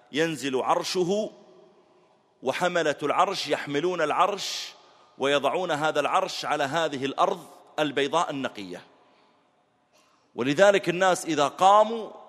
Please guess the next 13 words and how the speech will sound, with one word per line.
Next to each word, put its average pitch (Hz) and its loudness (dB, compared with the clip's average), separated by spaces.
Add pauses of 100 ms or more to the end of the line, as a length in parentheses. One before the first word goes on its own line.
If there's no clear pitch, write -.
(100)
رأوا 180 0
كل 190 -8
شيء 208 -4
متغير. 170 -4 (840)
فالنبي 190 -2
صلى - -8
الله 233 6
عليه 220 6
وسلم 208 2 (100)
أول 247 8
ما 196 4
يقوم 226 2 (420)
يرى 190 10